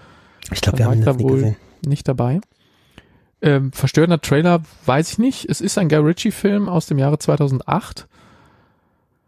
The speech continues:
Speaker 2: Ähm,
Speaker 1: Mhm.
Speaker 2: insofern, es müsste eigentlich Sneakpot-Zeit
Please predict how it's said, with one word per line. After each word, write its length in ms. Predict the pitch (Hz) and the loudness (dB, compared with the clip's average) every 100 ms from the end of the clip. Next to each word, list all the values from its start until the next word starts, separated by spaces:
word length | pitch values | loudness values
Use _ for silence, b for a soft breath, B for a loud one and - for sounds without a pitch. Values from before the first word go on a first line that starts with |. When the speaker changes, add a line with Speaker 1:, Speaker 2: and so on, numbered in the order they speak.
| b _ _ _ - | b _ _ _ -4
Speaker 2:
Ähm, 680 | 160 156 156 156 156 156 92 | 0 2 2 2 2 0 0
Speaker 1:
Mhm. 120 | 117 - _ _ _ _ _ _ _ _ | -2 -6 _ _ _ _ _ _ _ _
Speaker 2:
insofern, 500 | - 135 131 151 156 - | -2 0 0 2 0 -2
es 160 | - | -2
müsste 380 | 139 147 - - | 2 2 0 -2
eigentlich 200 | 151 - | 0 -2
Sneakpot-Zeit 880 | - 220 - - 139 - - 135 | -2 -4 -4 -6 -4 -6 -4 -2